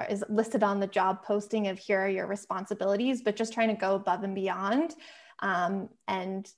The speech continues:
thinking about where you see yourself going next and being a, kind of proactive in that sense to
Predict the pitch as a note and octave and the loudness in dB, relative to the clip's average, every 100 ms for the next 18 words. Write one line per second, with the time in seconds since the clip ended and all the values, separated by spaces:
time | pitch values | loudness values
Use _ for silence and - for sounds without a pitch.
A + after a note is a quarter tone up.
0 | - A#3+ A#3 A3 G#3+ G#3+ G3 G#3+ G3+ G#3 | 2 2 6 4 8 8 8 6 4 0
1 | G#3+ G3 G3+ G3 G3+ - G#3 G3 G3 A3 | 0 -2 0 0 -2 4 4 4 -2 -4
2 | - G#3 G#3 G3 F#3+ - - _ _ - | -2 -4 -2 -4 -4 -10 -18 _ _ -14
3 | G3 - G#3+ G3+ F#3 F#3+ A3+ A3 A#3 A3+ | -14 0 4 6 4 2 2 4 4 4
4 | A3+ A#3 A#3 B3+ C4+ - - G#3+ G3 G3+ | 4 4 4 6 4 2 -2 2 4 2